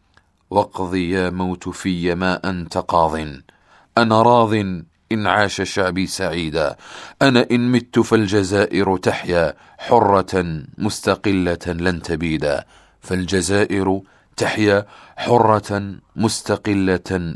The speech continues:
لن تبيدا". اللهم إنا نسألك أن نكون خير خلف لخير سلف لشهدائنا الأبرار. اللهم ارحمهم رحمة واسعة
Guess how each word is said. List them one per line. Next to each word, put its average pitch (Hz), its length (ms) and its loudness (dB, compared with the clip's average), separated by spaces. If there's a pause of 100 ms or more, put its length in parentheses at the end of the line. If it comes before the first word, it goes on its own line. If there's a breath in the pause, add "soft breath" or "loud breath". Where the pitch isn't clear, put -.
لن 98 280 0
تبيدا". 78 580 -4 (460)
اللهم 82 380 0
إنا 82 280 -4
نسألك 80 560 -8 (680 loud breath)
أن 104 180 0
نكون 90 480 -2
خير 85 420 -2
خلف 90 560 -4 (140)
لخير 90 680 -2
سلف - 580 -6
لشهدائنا 87 720 -2
الأبرار. 87 500 -4 (640 loud breath)
اللهم 98 400 2
ارحمهم 95 460 0
رحمة 87 500 -6
واسعة - 580 -4